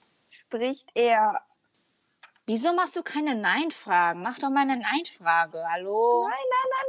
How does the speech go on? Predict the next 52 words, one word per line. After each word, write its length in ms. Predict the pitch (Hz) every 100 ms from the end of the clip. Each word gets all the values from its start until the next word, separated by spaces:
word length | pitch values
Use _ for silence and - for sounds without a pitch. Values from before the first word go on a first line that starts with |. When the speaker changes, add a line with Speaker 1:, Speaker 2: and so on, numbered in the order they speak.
| 480
Speaker 1:
ich 40 |
versuch 300 | 427 440 466
halt 180 | 466 427
möglichst 460 | 349 392 440 427 -
viel 120 | 415
einfach 300 | 349 392 392
auszuschließen, 800 | - 494 - 240 233 196 202 196
verstehst 400 | 214 - 233 -
du? 120 | 359 _ _ _ _
Speaker 2:
Ja, 280 | - 196 170 -
ist 160 | 240 -
mir 140 | 247
schon 180 | 262 226
klar. 440 | 185 247 214 180 - - - _ _ _ _ _ _
Speaker 1:
Was 160 | - 185
eigentlich 400 | 269 302 320 392
nicht 240 | 392 -
dumm 180 | 381 277
ist. 340 | 196 214 - - _ _
Speaker 2:
Ist 180 | - 240
eigentlich 380 | 226 233 269 269
nicht 220 | 285 349
dumm, 100 | 330
aber 300 | 262 180 185
ich 60 | 233
möchte 240 | 226 - -
auch 140 | 311
noch 180 | 262 180
drankommen 540 | - 160 165 175 170
und 60 | 175
ich 60 | 185
Speaker 1:
Ja, 60 | 202
Speaker 2:
werd 60 |
Speaker 1:
du 20 | 320 349
Speaker 2:
bestimmt 160 | 240
bei 100 | 220
der 100 | 214
Speaker 1:
wirst 120 | 415 233
auch 40 |
Speaker 2:
zweiten 180 | 226 240
Speaker 1:
noch 80 | -
Speaker 2:
Frage 220 | 226 233
Speaker 1:
drankommen. 260 | 247 254
Speaker 2:
verkacken, 340 | 269 311 254 -
also 300 | - 180 180 214 220 214
hopp. 140 | 240 -
Speaker 1:
Ja, 180 | 247 226 190 - _ -
äh, 280 | 285 285 294
glaub 220 | 269 262
ich 120 | 240
auch. 60 | 208 _ _ -
Ähm, 480 | 262 277 285 294